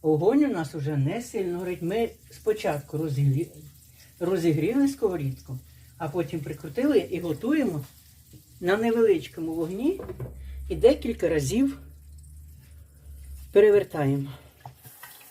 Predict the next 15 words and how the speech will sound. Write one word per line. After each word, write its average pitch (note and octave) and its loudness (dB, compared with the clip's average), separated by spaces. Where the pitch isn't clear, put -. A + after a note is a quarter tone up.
Ось C#4+ 2
така B3 -4
в A3+ 0
нас G#3+ -4
смакота, F#3+ -6
така G3 2
гірка. F#3+ 0
Це F#3 2
з C3 -4
половини F#3 6
порції E3+ -2
тістечка, C4 -6
оце F#3+ -2
скільки - -4
вийшло F#3 -4